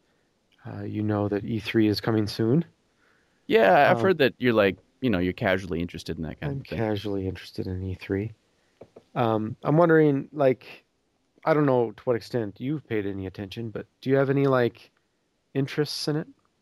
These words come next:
Speaker 2: I, honestly, I haven't heard, I haven't heard anything about it.
Speaker 1: Not,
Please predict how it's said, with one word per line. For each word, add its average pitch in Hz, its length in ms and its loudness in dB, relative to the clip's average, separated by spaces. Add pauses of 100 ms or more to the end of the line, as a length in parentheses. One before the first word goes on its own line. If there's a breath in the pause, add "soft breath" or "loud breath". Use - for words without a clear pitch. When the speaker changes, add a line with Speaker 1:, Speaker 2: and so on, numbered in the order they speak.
(560)
Speaker 2:
I, 113 280 2
honestly, 131 380 0
I 95 80 4
haven't 107 200 -4
heard, 85 220 -4 (320)
I 104 60 -12
haven't 98 160 -8
heard - 140 -6
anything 92 360 -6
about 87 240 0
it. - 100 -4 (680)
Speaker 1:
Not, 113 240 -6